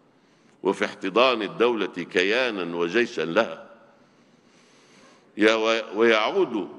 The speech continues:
إلى بسالة رجالها وعظمة شهدائها إخراج المحتل، إلا أن بقاء مزارع شبعة تحت الاحتلال ومواصلة العدو الإسرائيلي لتهديداته وخروقاته للسيادة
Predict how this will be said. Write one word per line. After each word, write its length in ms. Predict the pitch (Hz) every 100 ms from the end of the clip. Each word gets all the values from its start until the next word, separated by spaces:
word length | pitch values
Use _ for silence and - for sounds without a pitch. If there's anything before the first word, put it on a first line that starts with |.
| - -
إلى 260 | 92 90 82
بسالة 520 | 85 - 113 104 85
رجالها 880 | 82 80 80 104 101 92 78 78 76
وعظمة 680 | 76 80 87 113 92 80 73
شهدائها 1040 | - 78 78 76 92 73 78 71 76 65
إخراج 340 | 69 82 85 73
المحتل، 600 | 71 65 - - 78 - - - _ _ _ _ _ _ _
إلا 280 | 104 98 90
أن 180 | 98 90
بقاء 520 | 82 - 98 87 73
مزارع 420 | 78 76 85 76
شبعة 640 | 69 - 71 71 73 78 - - - _ -
تحت 260 | 104 -
الاحتلال 840 | 82 69 - - 78 80 78 78 - - - _ _ _ _ -
ومواصلة 800 | 78 78 78 76 - 90 87 73
العدو 420 | 73 76 78 82
الإسرائيلي 840 | 73 71 69 73 73 80 78 73 73
لتهديداته 1080 | 73 71 73 71 80 76 76 69 76 73 73 - - _ _
وخروقاته 840 | 76 73 78 73 69 80 76 - 71
للسيادة 920 | 73 67 71 - 73 76 71 71